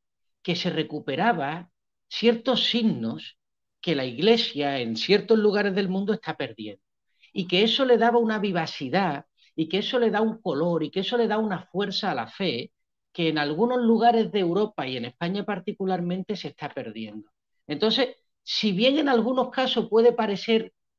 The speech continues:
adolecer de una cierta ingenuidad, ¿eh? Podría uno decir desde fuera, sin embargo, esa ingenuidad a la vez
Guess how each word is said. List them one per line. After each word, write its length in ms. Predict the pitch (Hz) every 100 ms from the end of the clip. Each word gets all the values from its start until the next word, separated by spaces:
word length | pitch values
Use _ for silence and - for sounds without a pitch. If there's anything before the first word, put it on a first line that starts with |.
| - - _ _ _ _ -
adolecer 640 | 202 196 185 175 220 220
de 80 | 220
una 140 | 214
cierta 380 | 180 220 226 -
ingenuidad, 1040 | 202 - 202 208 196 202 185 175 135 170 - _
¿eh? 200 | 165 185 -
Podría 340 | 139 165 185
uno 160 | 185 180
decir 380 | 170 - 170
desde 240 | 139 147 185
fuera, 340 | - 180 160 - _ _ _ _
sin 260 | - 233 226
embargo, 560 | 220 220 226 156 160
esa 200 | 190 -
ingenuidad 600 | 240 226 226 208 208 208
a 40 | 208
la 140 | 202
vez 260 | 208 214